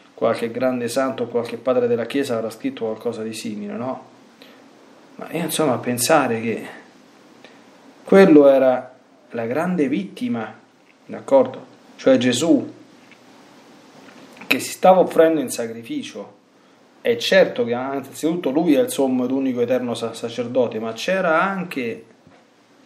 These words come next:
un sacerdote. San Giovanni era stato ordinato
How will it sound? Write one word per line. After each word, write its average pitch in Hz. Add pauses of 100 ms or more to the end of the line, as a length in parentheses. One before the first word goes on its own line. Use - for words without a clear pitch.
un 294
sacerdote. 151
San 127
Giovanni 160
era 123
stato 123
ordinato 120